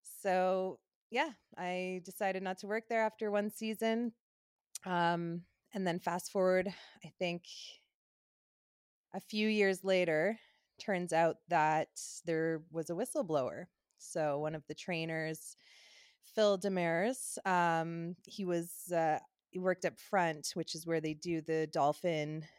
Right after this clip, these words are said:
sea lion, and walrus shows. So he worked up there, um, and he was actually <laughs> known as the Walrus Whisperer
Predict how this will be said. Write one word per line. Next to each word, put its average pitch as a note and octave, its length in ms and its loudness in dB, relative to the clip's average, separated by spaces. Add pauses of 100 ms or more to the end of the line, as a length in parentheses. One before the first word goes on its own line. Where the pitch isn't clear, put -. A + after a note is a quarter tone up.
sea E3 320 -4
lion, D3+ 680 -4 (760)
and E3+ 160 -2
walrus D3+ 360 2
shows. - 540 -4 (460)
So D#3 340 0
he E3+ 220 -8
worked D3+ 520 -8 (680)
up F#3+ 200 0
there, G3 640 2 (140)
um, D#3 420 -2
and F#3 100 -6
he F3 140 -8
was E3 160 -4
actually E3 680 0
<laughs> - 40 -6
known F3 340 0
as E3 180 -2
the F#3 100 0
Walrus D#3 500 2
Whisperer D#3 680 -2